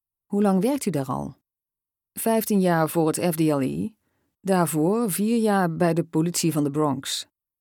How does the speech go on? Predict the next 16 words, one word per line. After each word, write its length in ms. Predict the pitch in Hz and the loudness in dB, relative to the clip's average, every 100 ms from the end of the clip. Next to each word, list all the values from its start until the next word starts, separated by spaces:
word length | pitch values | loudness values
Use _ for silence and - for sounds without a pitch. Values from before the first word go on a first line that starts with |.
| _ _ _ _ _ _ - | _ _ _ _ _ _ -8
"Agent 520 | 240 - 254 233 - | -4 2 4 2 -2
Falconetti, 760 | - 208 190 170 139 139 143 - _ _ _ _ _ _ _ | -4 0 2 2 0 -4 -8 -10 _ _ _ _ _ _ _
was 280 | 220 262 262 | -2 0 0
u 100 | 220 | 0
in 280 | 185 165 | 2 2
tweeduizend 960 | 156 220 233 196 143 127 139 131 127 - | 0 0 2 2 0 -2 -4 -6 -6 -8
de 140 | - 170 | -2 0
leidinggevende 760 | 180 170 156 - 214 220 185 | 2 2 0 0 -2 0 0
agent 540 | 156 - - 147 196 - | -2 -6 -6 -2 -2 -2
in 140 | 202 | 0
de 80 | 175 | 0
zaak 360 | 165 175 175 | 0 -2 -2
van 140 | - 165 | -2 -2
de 120 | 147 | -2
staat 380 | - 180 151 - | -2 -2 -2 -4
Florida 800 | - 226 220 180 151 139 143 | -4 -2 0 0 0 -2 -6